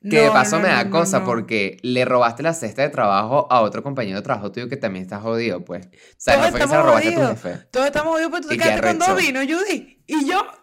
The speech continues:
Speaker 1: Pues,
Speaker 2: sin
Speaker 1: <laughs>
Speaker 2: nada,
Speaker 1: yo
Speaker 2: Judy,
Speaker 1: creo que
Speaker 2: de verdad.
Speaker 1: esos son esos contextos en los que tú dices,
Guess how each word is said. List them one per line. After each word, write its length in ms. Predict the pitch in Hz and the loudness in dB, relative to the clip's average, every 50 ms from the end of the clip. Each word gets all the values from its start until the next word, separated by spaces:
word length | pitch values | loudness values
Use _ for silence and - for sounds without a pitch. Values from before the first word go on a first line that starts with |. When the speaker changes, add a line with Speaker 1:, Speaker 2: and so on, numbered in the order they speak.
| _ - - | _ -10 -4
Speaker 1:
Pues, 220 | 233 220 - - | -2 0 0 2
Speaker 2:
sin 180 | - 277 285 254 | 4 4 4 6
Speaker 1:
<laughs> 0 | |
Speaker 2:
nada, 360 | 285 262 247 - 247 - 233 | 4 2 4 4 2 2 2
Speaker 1:
yo 180 | 226 220 214 214 | 4 4 4 4
Speaker 2:
Judy, 120 | 226 240 247 | 4 4 4
Speaker 1:
creo 360 | 302 339 349 - 285 262 - | 4 4 2 2 0 -2 0
que 200 | - 254 226 208 | 2 2 2 4
Speaker 2:
de 180 | 220 208 202 202 | 2 0 -2 -4
verdad. 300 | 196 190 208 196 185 170 | -4 -2 -2 0 0 0
Speaker 1:
esos 220 | 165 190 190 185 | 0 -2 -2 -2
son 180 | 202 220 220 220 | -2 0 0 0
esos 240 | 214 233 233 226 | -2 -2 -2 -2
contextos 580 | - 160 139 127 131 135 135 135 - - 180 180 | 0 -2 -2 -2 -2 -4 -4 -4 -4 -8 -8 -6
en 80 | 175 165 | -4 -4
los 140 | 151 139 | -4 -4
que 120 | - 131 117 | -6 -8 -10
tú 140 | 120 123 127 | -8 -6 -4
dices, 440 | 139 139 135 131 131 - - - | -2 -2 -2 -4 -4 -8 -10 -10